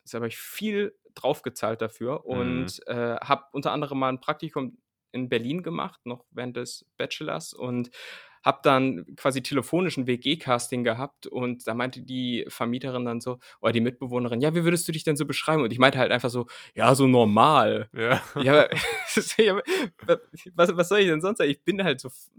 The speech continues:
Speaker 1: voll normal. Ich bin jetzt eben nicht so der Man-Bun-Typ. Ähm, aber ja, wie, wie, wie sieht's denn da bei dir aus? In, in welche Richtung geht's bei dir?
Speaker 2: Bei mir geht's auf jeden Fall, ähm, in Richtung Hanfkleidung,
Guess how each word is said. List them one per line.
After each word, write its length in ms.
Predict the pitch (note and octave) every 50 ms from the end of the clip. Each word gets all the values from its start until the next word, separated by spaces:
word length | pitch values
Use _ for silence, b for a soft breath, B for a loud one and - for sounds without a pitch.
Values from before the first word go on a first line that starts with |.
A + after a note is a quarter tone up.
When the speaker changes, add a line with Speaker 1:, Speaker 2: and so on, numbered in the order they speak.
| -
Speaker 1:
voll 260 | - - - - C#3
normal. 460 | C#3 C#3+ B2+ A#2+ A#2+ A2+ A#2+ B2 B2+ B2
Ich 160 | A#2 - _
bin 160 | - D3+ E3
jetzt 160 | D3 C3+ - G2+
eben 160 | A2 A#2 A2+
nicht 220 | C3 C3+ - -
so 100 | - A#2+
der 140 | A2+ A#2 A2
Man-Bun-Typ. 920 | A2 A2 A2 A2+ A#2+ A#2+ A2+ A2 A2 A2+ A2+ - - _ - - A#2 A2+ - B B B B B B B B -
Ähm, 340 | C3+ C3 C3+ C3 A#2+ E2+ - -
aber 360 | - C#3+ D3+ D3 C#3+ C#3 C#3 _
ja, 220 | - D3 C3+ A#2
wie, 140 | B2 C#3 C3+
wie, 120 | D3 C#3+ C3+
wie 60 | D#3
sieht's 180 | C#3+ E3+ E3
denn 100 | - D#3
da 80 | C#3+ C#3
bei 100 | C#3 C#3
dir 260 | C3+ C#3 C3+ A#2+ C2
aus? 260 | E2 A2 A2 A2+ -
In, 220 | - A2+ A#2+ A#2+ A#2
in 120 | A2+ A#2+
welche 220 | A#2+ A#2+ - A#2+ A#2+
Richtung 240 | B2+ - - A2+
geht's 180 | A2 B2 A#2+ -
bei 120 | - A#2
dir? 220 | A2 G#2 G#2 G#2 - _
Speaker 2:
Bei 120 | - G#2 G2
mir 160 | G#2 A2 A2+
geht's 300 | G#2+ A2+ G2+ - - -
auf 140 | G2+ G2 -
jeden 1080 | - - G#2 F#2+ F#2 F#2 F#2 G#2+ A2+ A#2+ C3 C#3+ C#3+ C#3+ C3+ - A2+ A2 A2 A2 G#2
Fall, 480 | - _ - F#2 F#2 F#2 F#2+ F#2+ G2+ _ _ b b b b b b b b b b _ _ _
ähm, 480 | F#2+ F#2+ F#2 F2+ F2+ F2+ F2+ F2+ F2 - _ _
in 180 | - F#2 F#2 F2+
Richtung 720 | F2+ F2+ F2+ - - - - F#2 E2+ E2 E2+ - - - _ _ _ _ _ _ _ _ _
Hanfkleidung, 920 | - - - F#2 F#2 F#2 - - - - F#2 E2 D2 D#2 D#2 D2+ D#2+ E2 E2